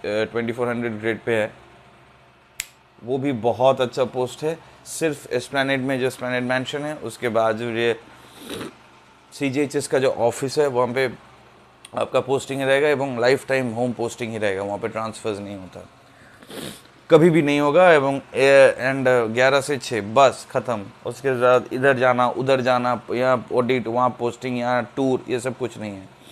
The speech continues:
नेक्स्ट आता है टीए। टीए सीबीआईसी, एकदम desk job है,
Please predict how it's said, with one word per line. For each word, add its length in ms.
नेक्स्ट 400
आता 220
है 100
टीए। 320
टीए 200
सीबीआईसी, 640
एकदम 500
desk 220
job 200
है, 120